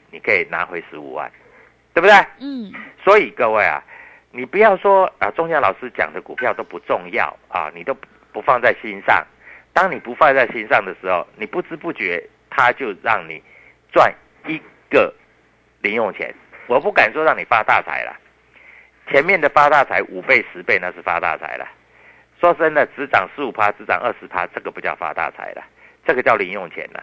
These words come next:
Speaker 2: 嗯，是。
Speaker 1: 所以你要拿零用钱，你今天就要拨电话进来啊！我让你拿零用钱。
Speaker 2: 嗯。
Speaker 1: 啊，零用钱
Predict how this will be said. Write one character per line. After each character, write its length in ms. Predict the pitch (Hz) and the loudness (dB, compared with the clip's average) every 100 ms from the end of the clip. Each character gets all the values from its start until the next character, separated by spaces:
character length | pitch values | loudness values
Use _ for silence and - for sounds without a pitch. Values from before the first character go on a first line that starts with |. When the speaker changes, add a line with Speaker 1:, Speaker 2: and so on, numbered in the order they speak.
| - | -12
Speaker 2:
嗯， 120 | 233 | -10
是。 320 | - - 156 254 - - | -10 -10 -12 -14 -16 0
Speaker 1:
所 160 | 151 | 2
以 220 | 151 98 - _ _ | 4 0 -10 _ _
你 180 | 98 101 | -10 0
要 140 | 127 | 2
拿 200 | 101 98 | 2 0
零 180 | 95 90 | -2 -6
用 200 | 107 90 | -10 -10
钱， 260 | - 71 69 _ _ _ _ | -10 -12 -12 _ _ _ _
你 220 | - 82 - | -18 -18 -10
今 180 | 117 107 | -10 -8
天 240 | 117 95 | -6 -6
就 100 | 95 | -4
要 60 | 98 | -8
拨 220 | - 87 | -8 -10
电 140 | 85 73 | -10 -10
话 160 | 78 | -10
进 180 | - 73 | -12 -16
来 120 | 57 - - - _ _ - | -18 -20 -20 -20 _ _ 0
啊！ 220 | 185 - - - - _ | 0 0 -6 -20 -20 _
我 220 | 92 92 | -6 -2
让 220 | 131 113 | 0 0
你 160 | 90 78 _ | -2 -14 _
拿 280 | 85 80 87 - - | -4 -4 -4 -10 -14
零 240 | 82 85 | -12 -10
用 180 | 92 85 82 - | -10 -10 -14 -20
钱。 100 | - - | -20 -16
Speaker 2:
嗯。 460 | 262 240 180 214 _ _ - | -14 -14 -16 -20 _ _ -2
Speaker 1:
啊， 200 | 180 71 - - - | -2 -2 -12 -20 -10
零 140 | 131 175 | -2 0
用 140 | 208 | 0
钱 220 | - 107 | 2 0